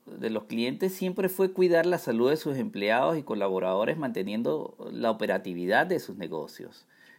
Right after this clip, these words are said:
y empresas. Luego vino el de crecer y recuperar el tiempo perdido, que eso es una realidad.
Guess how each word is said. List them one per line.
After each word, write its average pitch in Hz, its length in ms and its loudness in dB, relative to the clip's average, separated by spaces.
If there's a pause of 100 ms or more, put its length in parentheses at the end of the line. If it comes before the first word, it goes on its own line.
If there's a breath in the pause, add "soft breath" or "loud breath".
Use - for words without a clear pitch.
(220 soft breath)
y 95 120 -6
empresas. 92 640 -2 (680 soft breath)
Luego 143 300 0
vino 202 240 2
el 190 80 4
de 143 140 2
crecer 117 360 0
y 175 60 6
recuperar 113 560 2
el 143 160 4
tiempo 147 320 0
perdido, 101 520 0 (180)
que - 80 -12
eso - 180 -12
es 95 60 -8
una 101 160 0
realidad. 78 480 -4